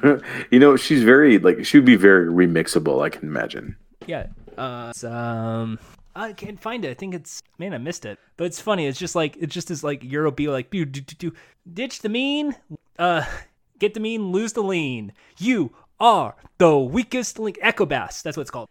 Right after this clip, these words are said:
Speaker 1: So, uh, I'm looking at, I'm looking at, uh, I O S right now, um, the, the App Store, and apparently you can,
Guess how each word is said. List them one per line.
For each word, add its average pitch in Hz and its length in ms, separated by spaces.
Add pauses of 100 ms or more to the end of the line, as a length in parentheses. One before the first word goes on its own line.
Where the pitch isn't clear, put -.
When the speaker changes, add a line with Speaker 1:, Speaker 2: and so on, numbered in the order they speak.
(160)
Speaker 1:
So, 123 360
uh, 117 300
I'm 120 140
looking 117 340
at, 90 240
I'm 104 100
looking 107 260
at, 87 200
uh, 87 200
I 95 140
O 87 120
S 90 200
right 82 120
now, 73 360 (200)
um, - 380
the, 117 420
the 156 240
App - 140
Store, 82 300
and 92 160
apparently 98 520
you 95 160
can, 85 320